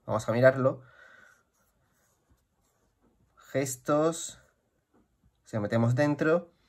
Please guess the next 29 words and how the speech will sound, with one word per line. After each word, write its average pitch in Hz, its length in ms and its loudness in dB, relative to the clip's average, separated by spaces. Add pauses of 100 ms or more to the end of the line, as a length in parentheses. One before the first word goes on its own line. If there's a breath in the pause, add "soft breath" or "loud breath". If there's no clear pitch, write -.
(520 loud breath)
Altura, 170 840 4
tiempo 135 360 2
de 131 320 10
activación. 160 880 6 (760)
Vibrar 123 400 6
con 123 140 -2
los 92 100 -2
gestos, 101 260 -10
¿vale? 110 180 0
Entonces 117 380 -2
ya 113 120 0
hacemos 113 260 -4
así 143 360 -6 (440 soft breath)
y 123 140 -4
ya 110 100 2
no 92 80 0
vibra. - 340 -8 (960 soft breath)
Van 185 260 8
bien. 160 360 4 (140)
Sí - 180 -8
que 190 60 2
es 180 80 4
verdad 170 220 6
que 165 80 2
no 160 100 2
son 165 140 2
los 151 120 2
de 131 100 2
miui, 123 500 0